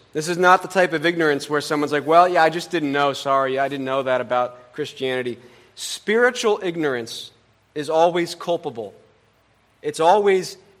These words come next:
an ignorance that carries with it guilt. It's an ignorance that is willful. It's an ignorance born out of malice and a suppression of the truth. The Apostle Paul in Ephesians chapter four, verse eighteen, he writes about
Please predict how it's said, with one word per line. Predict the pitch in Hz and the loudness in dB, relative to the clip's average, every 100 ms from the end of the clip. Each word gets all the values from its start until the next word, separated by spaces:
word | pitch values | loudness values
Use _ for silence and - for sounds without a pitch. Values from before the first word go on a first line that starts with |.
| _ | _
an | 143 143 | -6 -4
ignorance | 160 175 170 165 | -2 -2 -2 -2
that | - 139 | -6 -8
carries | - 160 165 139 | -2 0 0 -4
with | 147 | -6
it | 151 123 | -8 -6
guilt. | 139 131 - - _ _ _ _ _ _ - | -4 -4 -6 -20 _ _ _ _ _ _ -10
It's | 165 | -6
an | 170 175 | -2 0
ignorance | 202 208 196 196 | 2 4 2 0
that | 165 | 0
is | 151 139 139 - | 2 0 -2 -8
willful. | 135 175 180 139 101 - _ _ _ | 0 0 0 -8 -10 -14 _ _ _
It's | 160 - | -10 -4
an | 160 | -2
ignorance | 185 196 190 147 | 0 2 0 -2
born | 135 165 180 | 0 2 4
out | 170 | 4
of | 147 127 | 2 -2
malice | 131 151 165 135 120 139 | 0 2 2 0 -4 -8
and | |
a | 143 | -8
suppression | - - - 165 190 - 127 113 - _ _ | -8 -12 -2 -2 -2 -4 -6 -8 -18 _ _
of | 135 123 | -10 -10
the | |
truth. | 120 - 131 101 - _ _ _ _ _ _ _ _ _ _ - | -12 -10 -10 -10 -20 _ _ _ _ _ _ _ _ _ _ -10
The | 151 | -4
Apostle | 170 196 202 160 | 6 6 6 -4
Paul | - 196 180 | 0 2 2
in | 147 | 0
Ephesians | - 180 156 147 | -6 -8 -6 -8
chapter | - 160 156 143 | -2 0 0 -4
four, | - 165 160 | -6 -2 -2
verse | 151 147 | -2 -4
eighteen, | 160 143 175 156 | -6 -4 -4 -4
he | 143 | -2
writes | 147 202 - | -2 -2 -4
about | 156 143 131 | 0 2 2